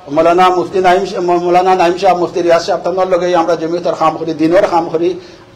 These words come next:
বন্ধুত্ব লাগান সম্পর্ক। তার আব্বার লগে আমরা রুহানি সম্পর্ক। আল্লাহ সুবহানাহু ওয়া তাআলা তাকে জান্নাতুল ফিরদাউস দরকার। Just একটা last কথা আমি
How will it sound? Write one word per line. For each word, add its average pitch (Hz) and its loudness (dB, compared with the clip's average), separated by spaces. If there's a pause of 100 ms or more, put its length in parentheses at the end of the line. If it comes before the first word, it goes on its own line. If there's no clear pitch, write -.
বন্ধুত্ব 214 0
লাগান 196 2
সম্পর্ক। 175 -2 (500)
তার 196 4 (100)
আব্বার 208 2
লগে 214 4 (160)
আমরা 185 2
রুহানি 190 0
সম্পর্ক। 139 -4 (560)
আল্লাহ 190 4
সুবহানাহু 190 0
ওয়া 190 0
তাআলা 175 2
তাকে 170 -2
জান্নাতুল 160 -2
ফিরদাউস 151 0
দরকার। 131 -4 (640)
Just 226 4
একটা 214 2
last 208 2
কথা 202 0
আমি 180 0